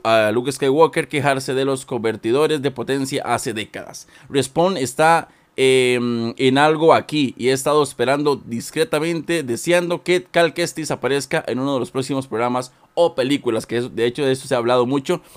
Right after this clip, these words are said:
que Cal Kestis, que es el protagonista de Star Wars Jedi, este, Fallen Order, en este caso Survivor,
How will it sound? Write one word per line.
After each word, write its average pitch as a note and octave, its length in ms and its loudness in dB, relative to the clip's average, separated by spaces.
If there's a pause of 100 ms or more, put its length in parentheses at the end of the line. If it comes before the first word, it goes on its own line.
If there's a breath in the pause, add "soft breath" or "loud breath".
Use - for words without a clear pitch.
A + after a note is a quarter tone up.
(160 loud breath)
que B2 140 -2
Cal C#3+ 180 0
Kestis, D#3+ 400 -4
que C3+ 100 -4
es B2+ 60 -2
el C#3 60 -6
protagonista C3 640 -2
de G#2+ 80 -2
Star C3+ 240 -2
Wars C3 240 0
Jedi, B2+ 400 2 (320 loud breath)
este, A#2 1000 0
Fallen C#3 240 0
Order, C3+ 300 0
en G2+ 80 -6
este G2 180 -10
caso B2+ 240 -4
Survivor, D#3+ 480 0